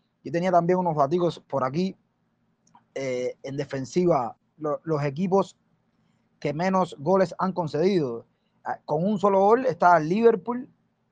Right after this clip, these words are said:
Chelsea y Manchester City. Con dos goles está el increíble Brentford y con cuatro goles el United y, eh,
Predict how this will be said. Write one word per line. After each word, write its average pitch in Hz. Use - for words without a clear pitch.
Chelsea 214
y 156
Manchester 160
City. 151
Con 139
dos 175
goles 214
está 185
el 190
increíble 175
Brentford 208
y 160
con 156
cuatro 185
goles 196
el 143
United 160
y, 180
eh, 135